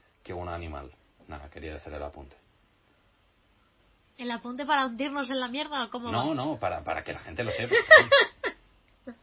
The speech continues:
Speaker 1: Pero, o sea, es, es un da-, o sea, esto es, bueno, los estudios es lo que apuntan. O sea, lo que apuntan y lo que se ha observado. Yo, por ello yo transmito.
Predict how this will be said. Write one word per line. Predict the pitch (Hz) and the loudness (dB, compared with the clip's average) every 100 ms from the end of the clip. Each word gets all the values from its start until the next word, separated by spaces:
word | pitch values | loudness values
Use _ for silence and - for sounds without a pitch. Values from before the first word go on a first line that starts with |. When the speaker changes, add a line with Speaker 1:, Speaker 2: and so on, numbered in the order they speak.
| - - | -20 -8
Speaker 1:
Pero, | 101 90 | -4 -4
o | 80 | -6
sea, | - 85 - - | -8 -10 -12 -20
es, | - | -16
es | 87 82 | -12 -12
un | 90 | -10
da-, | 85 82 | -10 -10
o | 82 | -10
sea, | - 76 | -8 -8
esto | 78 - 92 | -10 -12 -10
es, | 90 - - - - - | -10 -14 -20 -20 -20 -12
bueno, | 85 - - 587 | -6 -2 6 8
los | - | 8
estudios | - - 90 - | 6 -2 -4 -6
es | 95 | -6
lo | 117 104 | -6 -6
que | |
apuntan. | 90 120 143 82 71 - - - - - | -6 -6 -6 -8 -12 -20 -20 -20 -20 -10
O | |
sea, | 90 | -8
lo | 85 78 | -8 -10
que | |
apuntan | - 87 107 110 | -12 -6 -4 -2
y | |
lo | 98 82 | -4 -8
que | 78 76 | -10 -12
se | - | -14
ha | 76 87 | -12 -12
observado. | - 73 82 101 78 - - - 76 | -10 -8 -6 -8 -10 -18 -20 -20 -20
Yo, | 80 - | -20 -16
por | 80 | -16
ello | 82 85 | -12 -10
yo | 87 | -8
transmito. | 98 82 85 104 - | -8 -8 -8 -10 -12